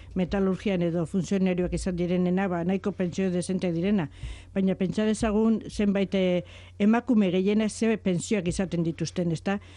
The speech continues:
Eta, o, orduan, eh, atera kontuak, eh, pentsioi miserable horiei, ba, euro bat gehitzen badiegu. E, ba, non gelditzen den, ezta? E, askotan, be, eskate,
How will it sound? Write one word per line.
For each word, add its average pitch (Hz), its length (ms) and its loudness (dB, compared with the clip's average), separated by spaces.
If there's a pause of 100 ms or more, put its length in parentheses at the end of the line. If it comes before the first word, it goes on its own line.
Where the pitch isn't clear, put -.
(160)
Eta, 180 400 -2
o, 185 220 -2 (460)
orduan, 208 460 2
eh, 190 160 2
atera 202 300 0
kontuak, 196 640 0
eh, 185 100 0
pentsioi 190 680 0 (340)
miserable 208 560 2
horiei, 196 380 4
ba, 190 280 -2
euro 208 260 4
bat 180 220 -2
gehitzen 185 360 0
badiegu. 156 480 0 (220)
E, 185 120 -2
ba, 180 120 0
non 196 200 2
gelditzen 170 480 0
den, 143 240 -4
ezta? 185 260 -6 (400)
E, 165 80 -6
askotan, 196 460 -2
be, 196 100 2
eskate, 196 320 -2